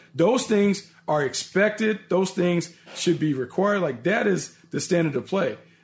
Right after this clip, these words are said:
The other stuff, like, man, we may not be the most talented team, but, man, if you play hard, you can erase a lot of mistakes just with your energy and effort. And so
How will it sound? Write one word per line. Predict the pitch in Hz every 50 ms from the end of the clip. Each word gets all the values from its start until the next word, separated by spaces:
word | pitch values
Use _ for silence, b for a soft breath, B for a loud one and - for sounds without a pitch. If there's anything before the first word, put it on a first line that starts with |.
| b b 131
The | 147 165 190 226
other | 269 277 359 277
stuff, | - - 180 - 247 208 -
like, | 190 180 180
man, | 185 202 214 220
we | 247
may | 302 294 233
not | 220 202 175 165
be | 185
the | 180
most | 180 180 185 170 - -
talented | 190 190 175 160 156 147
team, | - 196 196 170 143
but, | 151 139 - - b b b b
man, | b 196 175 135
if | 127 123 214
you | 277 359
play | - - - - - 175 208 240
hard, | 214 202 214 240 240 - - - b b b b b
you | 165 202 247
can | 247 233 180
erase | 160 156 147 143 151 156 151 147 - - -
a | 135 131 127
lot | 127 127 131 135 147 160 170 175 170 170 - - - _ _ _ -
of | 143 139 131
mistakes | 131 123 117 - - - - 165 160 147 113 -
just | - - 156 151 - -
with | 131 123 -
your | 135 135 - -
energy | - 151 156 147 135 131 131 123
and | 120 120 - -
effort. | 156 160 156 165 170 170 170 - b b b b b b
And | 139 139 139
so | - 160 151 151 147 147 147 143